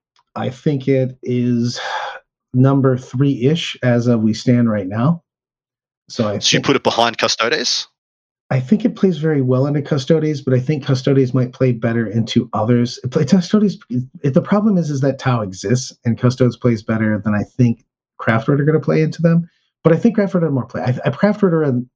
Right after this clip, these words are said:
Speaker 1: I feel in the top, they're in the, definitely in the top five. Uh, it just depends on what we find out comes from Dark Eldar with Harlequins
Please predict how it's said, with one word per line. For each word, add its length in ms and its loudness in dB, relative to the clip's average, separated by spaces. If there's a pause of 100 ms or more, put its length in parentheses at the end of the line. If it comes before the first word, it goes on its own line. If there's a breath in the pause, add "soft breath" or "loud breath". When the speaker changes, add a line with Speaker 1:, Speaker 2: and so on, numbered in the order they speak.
(120)
Speaker 1:
I 100 2
feel 440 2 (800)
in 420 2
the 120 2
top, 380 -2 (920 loud breath)
they're 200 2
in 100 0
the, 80 -2
definitely 420 2
in 60 -2
the 100 -6
top 240 -2
five. 280 -4 (540)
Uh, 300 -4 (100)
it 120 2
just 180 -2
depends 340 0
on 200 2
what 260 -2
we 280 -2 (500)
find 420 0
out 220 -2
comes 260 2
from 440 0 (500)
Dark 220 2
Eldar 500 -2 (640)
with 280 -2
Harlequins 680 -6